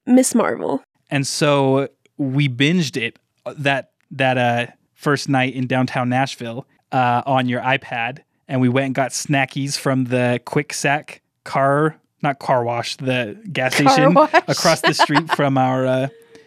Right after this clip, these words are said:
Speaker 2: hotel. And we ate snacks and binged Kenobi, and we were going to record the episode. And then we just, we were too tired, so we zonked out.
Speaker 1: Yeah,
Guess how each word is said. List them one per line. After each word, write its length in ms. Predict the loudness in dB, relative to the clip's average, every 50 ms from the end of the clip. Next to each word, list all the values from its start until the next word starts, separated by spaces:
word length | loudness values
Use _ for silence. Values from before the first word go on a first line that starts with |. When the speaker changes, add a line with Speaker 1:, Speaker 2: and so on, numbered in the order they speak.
| _ _ _ -4
Speaker 2:
hotel. 600 | -2 -2 0 0 0 2 2 2 0 0 -4 _ _ _
And 320 | -2 0 2 2 2 2 2
we 280 | 4 4 4 4 2 2
ate 160 | 0 -2 -2
snacks 440 | -2 -2 -2 0 0 0 0 -2 -2
and 300 | 0 0 2 0 0 -2 -4 _ 0
binged 360 | 2 2 4 2 2 0 -4
Kenobi, 480 | -2 0 2 2 2 2 0 0 0
and 100 | 0 2
we 80 | 2 2
were 80 | 2 2
going 240 | 2 2 2 2 0
to 60 | -2
record 420 | -4 -6 -4 -2 0 0 0 0
the 100 | -2 -2 -2
episode. 520 | -2 -2 -4 -4 -2 0 0 0 -2 -4 -6 _ _ _ _ -4
And 240 | -2 -2 0 0 0
then 200 | 0 0 0 0
we 120 | -2 -2
just, 300 | 0 0 0 0 -2 -6 _ _ _ _ -8
we 220 | -4 2 4 4 4
were 80 | 4
too 300 | 2 0 -2 -2 -2 -2
tired, 420 | -2 -2 -4 -4 -2 -2 -4 -4 -4
so 120 | -2 0
we 120 | 0 0
zonked 380 | 0 0 0 -2 -2 -4 -6 -6
out. 280 | -4 -2 -2 -4 -4 -6 _ _ _ _ _
Speaker 1:
Yeah, 360 | 2 2 4 4 4 2 0